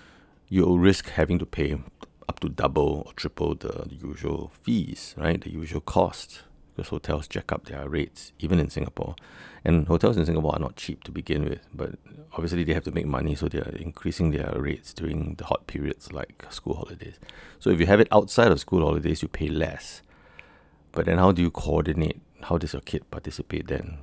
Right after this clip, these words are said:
The one that's got to go to school. At one point, I was even suggesting to Joy, "Why not you bring your school bag, uh, <laughs> along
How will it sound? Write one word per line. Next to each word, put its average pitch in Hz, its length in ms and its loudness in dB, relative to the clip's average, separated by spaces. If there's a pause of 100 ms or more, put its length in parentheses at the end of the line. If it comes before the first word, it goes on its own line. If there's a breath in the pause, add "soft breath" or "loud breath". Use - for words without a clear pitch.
(120)
The - 80 -8
one 80 160 -2
that's - 180 -6
got - 220 -4
to 78 60 -6
go 78 100 -2
to 82 60 -4
school. - 460 -6 (720)
At 98 120 2
one 123 180 8
point, 120 300 6
I 78 60 6
was 78 180 0
even 85 160 2
suggesting 76 500 -2
to - 80 -6
Joy, 85 260 -6 (100)
"Why - 160 0
not - 600 2 (640 loud breath)
you 78 100 -8
bring 85 240 2
your 73 80 -6
school - 440 -6
bag, - 560 -6 (880 loud breath)
uh, 65 540 -8 (140 loud breath)
<laughs> - 140 -12
along 113 500 6